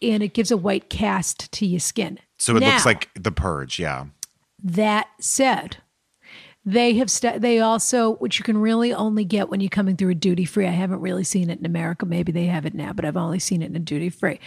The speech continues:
Speaker 1: This Shiseido, they're doing in a tint now.
Speaker 2: Oh, so you don't mind
Speaker 1: So
Speaker 2: the cast?
Speaker 1: you can do, so you, so if you can, it's a bit tricky, you know, duty free, 'cause they don't always have a sample we can try. You might have to just buy it and then see.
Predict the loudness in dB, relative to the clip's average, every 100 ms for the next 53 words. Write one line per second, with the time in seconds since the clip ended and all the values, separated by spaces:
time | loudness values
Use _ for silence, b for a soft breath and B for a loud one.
0 | B B B 2 4 2 0 0 2 2
1 | 2 0 0 0 0 0 -6 -4 -4 -2
2 | -4 -4 -4 -6 -10 -12 -14 _ _ _
3 | _ -10 -6 -6 -8 -16 _ _ _ 0
4 | 2 4 0 -2 -8 -6 0 4 6 6
5 | 6 4 2 2 2 -2 -6 -10 _ _
6 | 0 2 2 0 0 2 4 2 0 2
7 | 4 2 0 0 2 0 0 2 2 2
8 | 2 2 0 -2 -2 0 0 2 2 2
9 | 2 2 2 2 2 2 2 0 2 2
10 | 2 0 -2 0 0 -2 -2 -2 0 0
11 | 2 2 0 -2 -2 -2 0 2 2 0
12 | 0 0 -2 -4 -8 -6 -4 -2 -2 -4
13 | -6 -6 -6 -6 -6 -4 -4 -4